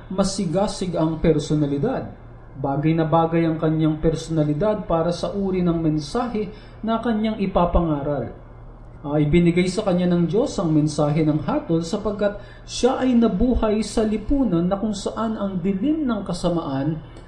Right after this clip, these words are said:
ay nagsisimula ng tumakip sa kapaligiran. Ngunit kahit na ang panahong yon ay may tuturing na magulo, si Haring Hezekias ay tumugon sa panawagan ng propeta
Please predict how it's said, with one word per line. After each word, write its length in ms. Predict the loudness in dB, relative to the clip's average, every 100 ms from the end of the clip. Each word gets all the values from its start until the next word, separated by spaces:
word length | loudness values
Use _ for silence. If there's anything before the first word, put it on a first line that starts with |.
| -4
ay 240 | 2 4
nagsisimula 960 | 4 0 0 0 0 0 0 2 2 2
ng 200 | 0 -2
tumakip 560 | 0 2 0 0 -4 -6 -14 -18
sa 160 | -8 -4
kapaligiran. 760 | 0 2 2 2 0 0 -4 -8 -12 -16 -18 -18 -18 -18 -20 -20 -14 2
Ngunit 320 | 8 8 6 2 -14 -2
kahit 480 | 2 4 4 2 -2
na 80 |
ang 160 | -2 2
panahong 400 | 2 4 2 2
yon 320 | 2 2 0
ay 240 | 0 2 4
may 240 | 4 4
tuturing 480 | 2 4 4 6 6
na 80 | 4
magulo, 480 | 4 4 4 4 0 -8 -14 -20 -20
si 320 | -12 -4 0
Haring 400 | 2 2 2 2
Hezekias 800 | 2 2 0 -2 0 2 0 2
ay 160 | 0 0
tumugon 640 | 0 2 2 2 2 0
sa 160 | -2 -4
panawagan 720 | -2 0 4 4 4 2 0
ng 160 | 0 4
propeta 640 | 4 4 2 0 -4 -8